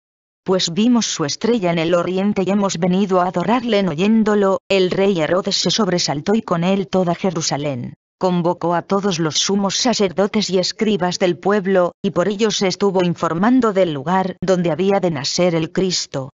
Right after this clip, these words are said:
Ellos le dijeron, "En Belén de Judea, porque así está escrito por medio del profeta. Y tú, Belén, tierra de Judá, no eres, no,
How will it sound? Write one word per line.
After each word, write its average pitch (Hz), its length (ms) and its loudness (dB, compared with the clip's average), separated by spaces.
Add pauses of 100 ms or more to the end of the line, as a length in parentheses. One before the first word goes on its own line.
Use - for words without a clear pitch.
(160)
Ellos 202 320 -2
le 185 140 2
dijeron, 160 640 -4 (240)
"En 202 200 4
Belén 196 380 2
de 190 100 2
Judea, 202 540 -2 (100)
porque 185 280 0
así 208 320 -2
está 180 240 -2
escrito 220 520 -2
por 147 220 -4
medio 180 380 0
del 202 180 0
profeta. 135 640 -6 (240)
Y 202 140 -2
tú, 226 320 -2 (100)
Belén, 180 600 2 (120)
tierra 180 380 0
de 175 100 -2
Judá, 180 460 -4 (100)
no 185 200 2
eres, 220 400 0 (100)
no, 196 460 2